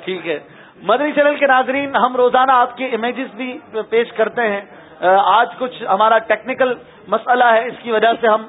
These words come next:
امیجز اب تک شو نہیں کر سکے ہیں۔ آپ اپنی امیجز جو اعلیٰ حضرت کے مزار کی ہاتھ سے ڈرائنگ کر کے بھیجنی ہے، کمپیوٹر گرافک نہ ہو، بعض ہمیں کمپیوٹر گرافک کی بھیج رہے ہیں اور ب-، بتاتے ہیں کہ یہ ہینڈ میڈ ہے۔ تو ہینڈ میڈ جو ہے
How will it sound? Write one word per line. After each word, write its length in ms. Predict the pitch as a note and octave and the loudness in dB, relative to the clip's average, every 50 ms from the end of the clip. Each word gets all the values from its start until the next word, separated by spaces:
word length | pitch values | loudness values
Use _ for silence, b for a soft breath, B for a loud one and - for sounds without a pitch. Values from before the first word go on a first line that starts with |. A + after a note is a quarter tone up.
| - | -10
امیجز 380 | - F#3+ G3 A3+ A3 A#3 A#3 A3+ | -8 -8 -6 -6 -8 -6 -2 -4
اب 140 | G#3+ - - | -4 -4 -2
تک 160 | A#3+ A3+ - | -6 -6 -6
شو 200 | - - A3 A3 | -4 -4 -2 -2
نہیں 140 | G#3+ A#3 B3 | -2 -2 0
کر 160 | G#3+ A#3+ G3+ | 0 -2 -2
سکے 220 | - G3+ F#3+ F#3+ | -2 -6 -6 -4
ہیں۔ 160 | G3+ F#3 F#3+ G3 B B B B B B | -4 -4 -6 -6 B B B B B B
آپ 200 | F3+ G#3+ A#3 A3+ | 0 2 2 0
اپنی 260 | A3 A3+ A3+ A3+ A3 | -2 -6 -6 -8 -6
امیجز 400 | G#3+ A3+ A#3 F#3+ A#3 A#3 G#3 F3+ | -4 -4 -4 -2 -2 -4 -2 0
جو 80 | G#3+ | 2
اعلیٰ 240 | G3 G3 G#3 A3 G#3 | 2 4 4 4 4
حضرت 220 | G3+ G3 A3 - - | 2 2 0 -6 -4
کے 80 | A3 | -6
مزار 320 | G#3 F#3+ F#3 F3 G3 G#3 G#3+ | -4 -2 0 2 2 0 0
کی 240 | G#3 - G#3+ G#3 G3 B B B B B | -2 -8 -14 -16 -16 B B B B B
ہاتھ 260 | - C3+ F3+ G#3+ A#3+ - - - | -4 0 0 0 0 0 -2 -2
سے 80 | C4+ | -2
ڈرائنگ 320 | - G3 A3 A3+ A#3+ A#3+ G#3+ | 0 0 0 0 0 -2 -2
کر 140 | A#3+ A#3+ | -2 -2
کے 140 | - - A#3 | 0 -2 -2
بھیجنی 360 | G3+ G#3 G#3+ G3 A3 A#3+ A#3 | -2 -2 -4 -4 -6 -6 -2
ہے، 140 | G#3 G3 G3 F#3 B B B B B | 0 0 0 -2 B B B B B
کمپیوٹر 440 | - G#3+ G#3+ G#3 C4+ C4+ B3+ C4 C4+ | -4 -4 -2 -2 -6 0 0 0 0
گرافک 460 | - G#3 A3 A3+ B3 A#3+ B3+ B3 - | 2 2 2 2 2 0 -4 -6 0
نہ 60 | A#3 | 2
ہو، 240 | B3 B3 A#3 A3+ A3+ A3 B B B B B | 2 4 4 2 0 -2 B B B B B
بعض 220 | - G#3 A3+ A3+ A#3+ | 2 2 2 2 0
ہمیں 140 | A#3 A#3+ A#3 - | -4 -6 -6 -4
کمپیوٹر 380 | A3+ A3 G#3+ G3+ B3+ G#3+ B3 B3 | -4 -4 -4 -4 -4 -2 -2 -2
گرافک 480 | G3+ F#3+ G3+ G#3+ A3 - A#3+ - - | 0 2 0 0 0 -2 -6 -12 -10
کی 80 | - B3 | -10 -4
بھیج 260 | F#3+ G#3+ A3+ A#3+ A#3+ | 0 0 0 2 2
رہے 140 | A#3+ A#3+ A#3 | 2 2 2
ہیں 80 | A#3 A#3 B B B B B | 0 -2 B B B B B
اور 200 | - G3+ A#3 A3+ | 0 0 0 0
ب-، 380 | G#3 G3 G3 E3+ E3 F#3+ F#3+ F3 | -2 -6 -10 -4 -2 -2 0 0
بتاتے 400 | F#3 F#3+ A3 A#3+ B3+ B3+ C4 C4+ | 0 2 2 2 2 2 0 -4
ہیں 100 | C4+ C4 | -2 -2
کہ 60 | B3+ | -4
یہ 160 | C4 B3+ A#3 | 0 0 0
ہینڈ 340 | E3+ G3+ A3 B3 B3+ A#3+ A3 - - F#3+ | 2 2 0 0 0 -4 -10 -14 -14 -8
میڈ 280 | F#3+ G#3 G#3+ G#3+ F#3 | -4 -2 -2 0 0
ہے۔ 140 | F3+ E3 C#3+ - B B B B B B - | 0 0 -2 -4 B B B B B B -4
تو 120 | - G3+ F3+ | 0 0 0
ہینڈ 380 | D3 C3+ E3 G3+ B3 C4+ C4+ | 0 0 0 0 0 0 0
میڈ 240 | C4+ C4+ C4+ C4+ - | 0 0 0 0 0
جو 120 | B3 A#3+ G#3+ | 0 2 2
ہے 160 | G#3+ A#3 | 2 2